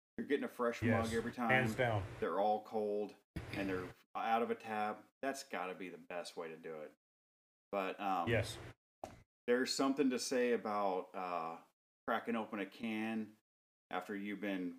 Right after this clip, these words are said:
Speaker 1: working on the truck all day long, and you're, it's, a hundred and five outside, which is my last Sunday, by the way, and, uh,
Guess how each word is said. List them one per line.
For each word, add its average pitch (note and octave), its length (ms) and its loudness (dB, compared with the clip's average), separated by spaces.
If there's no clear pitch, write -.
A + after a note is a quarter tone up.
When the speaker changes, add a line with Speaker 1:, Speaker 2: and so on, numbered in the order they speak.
Speaker 1:
working A2 300 0
on G2+ 160 0
the F2 100 -2
truck - 400 -2
all G2 220 -2
day G2+ 240 2
long, G#2 640 -2
and F#2 140 -6
you're, E2+ 240 -4
it's, - 300 -4
a F#2 40 -6
hundred G2+ 260 -2
and F#2+ 120 -4
five G2+ 260 2
outside, G2 460 0
which F2 180 -6
is E2+ 120 -10
my E2+ 180 -6
last D#2 300 -4
Sunday, E2 300 -6
by D2+ 180 -6
the D#2 80 -6
way, D#2 280 -6
and, F2 320 -2
uh, E2+ 360 0